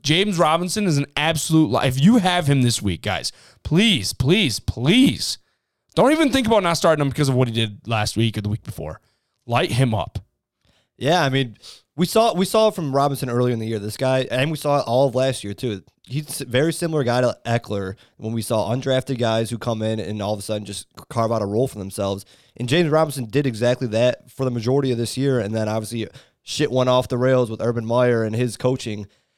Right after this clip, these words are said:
Speaker 2: There were, there was many times where Carlos Hyde would be in the game in, uh, like, critical situations or goal line situations or two-minute offense. And obviously Carlos Hyde,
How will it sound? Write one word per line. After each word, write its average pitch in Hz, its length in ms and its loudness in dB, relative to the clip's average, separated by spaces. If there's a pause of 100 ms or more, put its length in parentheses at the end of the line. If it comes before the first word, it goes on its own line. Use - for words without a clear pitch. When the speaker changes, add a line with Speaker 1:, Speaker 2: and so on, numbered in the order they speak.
(220)
Speaker 2:
There 151 220 0
were, 156 100 2
there 156 100 2
was 139 120 0
many 151 200 0
times 139 400 -2
where 123 440 2 (280)
Carlos 139 280 0
Hyde 135 200 0
would 127 120 -4
be 123 140 -2
in 110 60 -4
the 113 60 -4
game 113 320 -2
in, 110 200 -6
uh, 101 380 -4
like, 98 160 -8
critical 127 300 -6
situations 110 640 -8
or 98 120 -6
goal 123 260 -4
line 117 180 -4
situations 104 580 -10
or 101 60 -8
two-minute 117 400 -6
offense. 104 420 -4
And - 80 -6
obviously 127 280 -4
Carlos 120 320 -4
Hyde, 104 300 -6